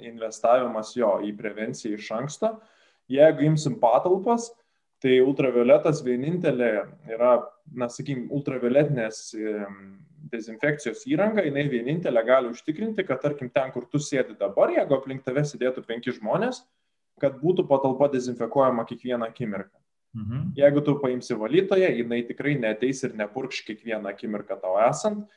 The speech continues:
Speaker 1: Jeigu tu paimsi rūko generatorių, lygiai tas pats, tu turėsi išeiti iš kambario, kad
Speaker 2: Mhm.
Speaker 1: jisai būtų atlikta ta dezinfekcija, nes kitaip visas aplipsi dezinfekciniu skysčiu. Jeigu tai bus ozonavimas, tai dar blogiau, nes tada tau į plaučius pateks ozonas ir, ir, ir,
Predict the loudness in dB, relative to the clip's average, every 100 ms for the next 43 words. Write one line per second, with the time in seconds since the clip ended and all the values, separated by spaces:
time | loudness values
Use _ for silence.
0 | _ -4 -2 -2 -6 -8 -8 -8 -2 0
1 | 0 0 -2 0 4 4 2 -6 -6 -6
2 | -6 -10 -12 0 2 2 -2 -8 -4 -4
3 | -6 -12 -8 -8 -8 -10 -4 -2 2 2
4 | 0 -4 _ _ _ -12 -4 -2 -2 -2
5 | -4 -4 -4 -2 -4 -4 -6 -6 -6 -6
6 | -6 -4 -6 -6 -10 -10 -12 -10 -8 -8
7 | -8 -10 -6 -2 -2 -2 -6 -6 -10 _
8 | -4 -2 -2 -4 -6 -4 -8 -8 -6 -8
9 | -6 -8 -10 -14 _ _ 2 4 4 0
10 | -2 -6 -6 -6 -4 2 4 4 2 0
11 | -2 -2 0 0 2 0 0 -2 -4 -2
12 | 0 0 -4 -8 -2 0 0 2 2 0
13 | -4 -6 -8 -10 -10 -10 -12 -14 -4 -2
14 | 0 -4 -6 -8 -8 -12 -12 -10